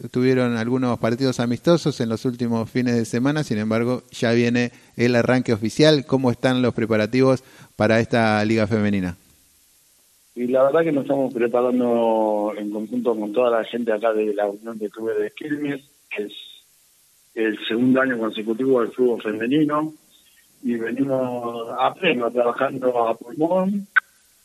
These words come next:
Speaker 2: y, eh, con todos los preparativos, como el inicio de cada liga femenina,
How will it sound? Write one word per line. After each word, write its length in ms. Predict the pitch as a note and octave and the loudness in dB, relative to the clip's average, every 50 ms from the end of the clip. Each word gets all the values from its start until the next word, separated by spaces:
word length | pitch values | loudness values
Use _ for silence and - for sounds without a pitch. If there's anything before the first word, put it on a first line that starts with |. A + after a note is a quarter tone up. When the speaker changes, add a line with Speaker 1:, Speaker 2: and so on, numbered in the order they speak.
| _ _ - | _ _ -10
Speaker 2:
y, 160 | A#2+ A#2 A#2 | -8 -6 -6
eh, 760 | A2 - - B2+ A#2+ A#2+ A#2+ A#2 A#2 A#2 A2+ A2+ A2 A2 A2 | -6 -6 -4 -2 0 0 2 2 2 2 2 2 0 0 -2
con 180 | - - - D3 | -6 -8 -4 -2
todos 140 | E3+ D#3+ | 0 0
los 100 | D#3 D3+ | 0 -2
preparativos, 720 | D#3 - C#3 D3 C#3+ C#3+ C#3+ D3 D3+ D3+ F#3 F3+ D3+ C3+ B2+ | -4 -4 -2 -2 0 0 2 2 0 0 0 -2 -2 -2 -2
como 560 | B2 B2 B2 B2 A#2+ A#2+ A#2+ A#2+ A#2 A2+ - - - - - - _ - - - _ _ _ | -4 -6 -6 -4 -4 -2 -2 -4 -4 -6 -8 -14 -20 -20 -20 -20 _ -20 -20 -20 _ _ _
el 180 | A#2 A#2+ A#2+ A#2+ | -4 -2 0 0
inicio 600 | B2+ C3 C3+ D3 D3 C#3+ D3 C#3+ - C#3 C3+ C3 | 0 0 -2 -2 0 0 -2 -2 -2 0 0 2
de 60 | C3 | 2
cada 260 | C3+ C3+ C3+ C3 C3 | 2 2 2 0 0
liga 300 | C3+ C#3 C3+ C#3 B2+ B2 | 0 0 2 2 0 -2
femenina, 760 | - C3 B2+ B2+ C3+ D3+ E3 E3+ E3+ E3 E3 E3 E3+ E3+ E3 | -2 -4 -4 -4 -4 -4 -4 -4 -2 -2 -2 -2 -2 -4 -6